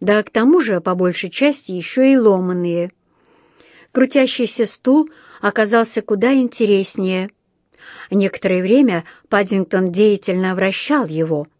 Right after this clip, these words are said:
поднимаясь всё выше и выше, пока, наконец, не доехал до самой крышки стола.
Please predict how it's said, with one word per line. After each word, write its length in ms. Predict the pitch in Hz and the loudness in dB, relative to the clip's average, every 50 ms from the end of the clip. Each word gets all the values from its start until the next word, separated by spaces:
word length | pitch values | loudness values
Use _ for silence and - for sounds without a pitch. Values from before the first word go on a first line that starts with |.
| _ _ _ _ _ _ | _ _ _ _ _ _
поднимаясь 520 | - 196 170 190 180 180 180 180 175 160 - | -8 -4 -4 -2 -2 -2 -2 -2 -2 -4 -6
всё 200 | - - 170 156 | -8 -8 -8 -4
выше 420 | 156 220 285 320 - - 185 156 | -2 -2 -2 -2 -4 -6 -6 -6
и 60 | 143 | -6
выше, 440 | 139 151 165 180 180 - - 294 302 - - _ _ _ _ _ _ | -4 -4 -4 -4 -4 -4 -4 -4 -4 -6 -12 _ _ _ _ _ _
пока, 280 | - 226 220 220 - 330 | -6 -6 -4 0 0 0
наконец, 520 | 302 311 311 269 247 247 254 240 - - | 0 0 0 0 0 0 0 -2 -4 -6
не 120 | 226 208 196 | -6 -4 -2
доехал 440 | 185 180 185 208 240 233 - 247 190 | -2 0 0 0 0 0 -2 -4 -4
до 160 | 170 175 165 | -4 -6 -6
самой 360 | - - 233 233 220 202 180 | -4 -2 -2 -2 -2 -4 -6
крышки 460 | - - 175 185 180 - - - - | -6 -6 -6 -4 -4 -6 -6 -8 -10
стола. 480 | 180 - - - 196 185 170 156 139 | -10 -8 -4 -2 -2 -2 -2 -4 -8